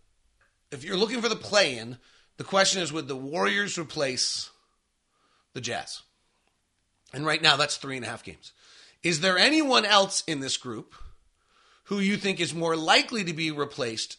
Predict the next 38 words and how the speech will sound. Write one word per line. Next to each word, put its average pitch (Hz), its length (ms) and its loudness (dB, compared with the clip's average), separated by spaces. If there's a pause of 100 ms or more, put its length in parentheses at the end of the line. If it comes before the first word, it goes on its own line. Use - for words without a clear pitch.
(100)
than 113 180 -10
the 110 80 -12
Jazz? - 480 -2 (240)
Minnesota, 143 720 -2 (240)
Clippers, 147 540 -6 (200)
Kings, 151 540 -4 (180)
Mavericks, 135 560 2 (120)
Grizzlies. 120 480 -6 (1600)
That's 123 160 -14
probably 90 340 -8
it. - 120 -18 (120)
Pelicans 120 400 -8
are 98 40 -14
really 82 180 -14
good. 58 160 -20 (600)
Nuggets 123 340 -10
are 113 40 -12
good. 95 220 -16
Suns 95 240 -10
are 73 40 -20
good. 65 160 -20
So - 80 -16
let's 104 140 -10
stop - 220 -14
there. - 140 -20 (560)
So 135 260 -4 (440)
is 131 120 -8
there 147 140 -2
anyone 240 340 4
else, 185 340 6
if 135 80 -12
the 147 60 -8
Warriors 175 280 0
are 196 40 -4
gonna 196 120 -6
make 170 180 -2
the 175 60 -10
play-in, 135 480 -4